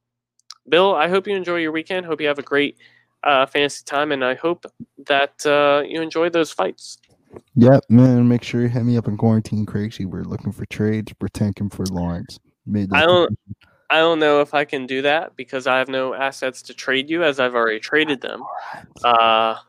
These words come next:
Speaker 1: but, uh, other, other people have better assets for you. I'm, I'm sure. I'm sure.
Speaker 2: Thank you.
Speaker 1: All right,
Speaker 2: Just wanted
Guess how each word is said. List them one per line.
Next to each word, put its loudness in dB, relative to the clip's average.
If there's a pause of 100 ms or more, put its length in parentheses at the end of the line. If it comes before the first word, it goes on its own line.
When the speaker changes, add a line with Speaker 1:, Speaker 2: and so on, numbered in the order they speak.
(260)
Speaker 1:
but, 0
uh, 0 (520)
other, 4
other 4
people -10 (460)
have 0 (360)
better 0
assets -12
for -18
you. -18
I'm, -18 (180)
I'm -6
sure. -10 (220)
I'm -18
sure. -16 (720)
Speaker 2:
Thank -8
you. -12
Speaker 1:
All 2
right, 2
Speaker 2:
Just 2
wanted 4